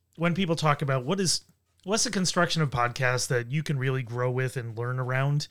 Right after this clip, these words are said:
it's the ones where it's just two guys that have great chemistry and they find a topic they can talk around.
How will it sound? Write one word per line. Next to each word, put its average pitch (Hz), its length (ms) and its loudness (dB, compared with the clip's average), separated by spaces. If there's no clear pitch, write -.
it's 220 140 0
the 254 60 4
ones 247 220 2
where 196 120 6
it's 160 100 2
just - 220 2
two 170 120 4
guys 143 240 6
that 127 100 0
have 123 120 -2
great 127 220 -2
chemistry 139 540 0
and 147 260 4
they 143 140 0
find 165 260 2
a 156 40 0
topic 143 380 4
they 147 120 2
can 139 140 -2
talk 117 280 -4
around. 113 500 -2